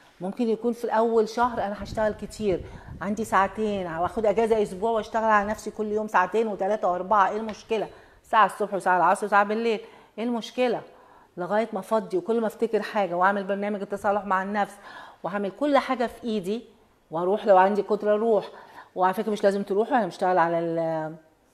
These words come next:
على يعني through internet، على طريق الماسنجر او skype او تليفون او عن بعد، في كذا طريقه للشغل، مفيش مشكله. والمهم أب-، ابدا الطريق، اتعلم الاي اف تي كويس.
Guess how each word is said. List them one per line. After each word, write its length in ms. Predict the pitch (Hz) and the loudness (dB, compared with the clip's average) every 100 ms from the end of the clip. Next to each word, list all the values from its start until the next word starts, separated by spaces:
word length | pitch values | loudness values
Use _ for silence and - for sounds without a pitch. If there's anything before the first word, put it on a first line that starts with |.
| _ - _ - | _ -20 _ -16
على 360 | 165 165 165 | -12 -10 -8
يعني 220 | 180 170 170 | -4 -4 -4
through 300 | 202 208 190 | 2 4 4
internet، 560 | - 180 175 175 - 185 - _ 220 - 233 214 - | -2 -6 -6 -10 -10 -12 -14 _ -20 -20 -20 -14 -8
على 200 | 170 170 | -6 -4
طريق 240 | 180 185 | 0 0
الماسنجر 540 | 180 180 180 175 170 | 0 -2 -4 -4 -2
او 80 | 160 | -4
skype 420 | 156 - 175 170 | -6 -4 -2 -2
او 360 | 165 170 165 165 | -6 -6 -6 -8
تليفون 560 | 160 156 156 180 185 180 294 302 262 - - | -10 -10 -6 -4 -4 -4 -14 -16 -18 -16 -8
او 80 | 151 | -6
عن 200 | 147 165 | -4 0
بعد، 200 | 180 185 | 2 2
في 140 | 190 | 0
كذا 260 | 190 214 208 | -2 2 2
طريقه 320 | 196 180 208 | 2 0 0
للشغل، 460 | 170 156 202 190 175 | -2 -6 -6 -4 -6
مفيش 240 | 160 180 | -10 -12
مشكله. 440 | 185 165 - 226 240 - - - - | -14 -10 -4 -4 -4 -8 -16 -18 -6
والمهم 1080 | 170 226 285 339 - - _ - 180 208 240 | 0 4 4 2 -2 -18 _ -10 -6 -4 -4
أب-، 240 | 208 - - | -6 0 4
ابدا 280 | 214 208 | 6 6
الطريق، 560 | 202 - 196 202 247 - | 6 6 4 4 0 -4
اتعلم 420 | - 156 190 214 | -4 0 2 2
الاي 180 | 208 202 | 2 2
اف 80 | 190 | 2
تي 160 | - | -2
كويس. 460 | 208 214 208 214 220 | -2 4 6 6 2